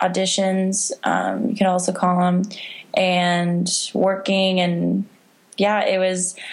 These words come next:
I, we worked it out with my school, so I was able to email my teachers and do s-, assignments while I was there,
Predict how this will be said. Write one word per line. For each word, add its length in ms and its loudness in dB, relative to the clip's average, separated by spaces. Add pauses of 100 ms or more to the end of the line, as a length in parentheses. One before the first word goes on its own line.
(160)
I, 240 2
we 240 0
worked 220 -2
it 60 0
out 140 2
with 140 -4
my 120 -2
school, 480 -2
so 180 0
I 100 2
was 160 -2
able 220 2
to 120 -2
email 260 2
my 160 2
teachers 640 0
and 440 0 (840)
do 200 4
s-, 200 -2
assignments 640 0
while 200 2
I 120 2
was 200 -2
there, 600 0